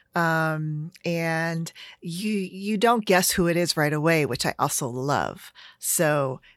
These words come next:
it's, it's really, really good. And it's, even though it's like a murder mystery show, it's lighthearted,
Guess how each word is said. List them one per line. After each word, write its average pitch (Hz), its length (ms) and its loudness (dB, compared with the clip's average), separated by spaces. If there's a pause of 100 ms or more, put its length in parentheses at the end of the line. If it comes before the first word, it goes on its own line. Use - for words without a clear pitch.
(100)
it's, 185 300 -2
it's - 320 0
really, 180 300 2
really 156 240 0
good. 208 500 4
And 135 580 -6
it's, - 520 -8
even 175 240 0
though 165 120 2
it's - 220 -2
like 147 180 -4
a 139 80 -4
murder 151 360 -2
mystery 196 440 0
show, 202 340 2
it's 156 240 -2
lighthearted, 147 840 -2